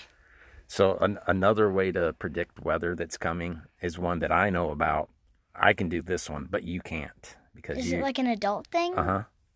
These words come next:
Speaker 2: That's odd.
Speaker 1: It goes, "When your joints start to ache, rainy weather is at stake."
Speaker 2: Oh, yeah. I, um, there's the Far Side comics by Gary Larson, and,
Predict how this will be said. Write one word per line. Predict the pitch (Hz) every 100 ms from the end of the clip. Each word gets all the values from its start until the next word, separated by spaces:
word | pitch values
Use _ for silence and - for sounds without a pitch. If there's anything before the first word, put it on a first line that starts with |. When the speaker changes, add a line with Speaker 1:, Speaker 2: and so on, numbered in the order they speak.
| _ _ _ -
Speaker 2:
That's | 262 -
odd. | 214 226 -
Speaker 1:
It | 180 -
goes, | - 87 85 -
"When | - 92
your | 87 85
joints | 80 95 104 107
start | - 107 104 -
to | 101 113
ache, | 95 76 - - _
rainy | 80 85 90 87
weather | 85 92 78 73 -
is | 80 82 -
at | 80 -
stake." | - - 80 - - - - - - -
Speaker 2:
Oh, | 330 349
yeah. | 359 349 302 233 -
I, | 285 311 339 349 - -
um, | 262 254 254 - - - -
there's | 320 370 -
the | 294
Far | - 240 247
Side | - 311 311
comics | - 311 320 320 - -
by | 240 240
Gary | 254 254 247
Larson, | 233 220 247 - 294 294 -
and, | 233 240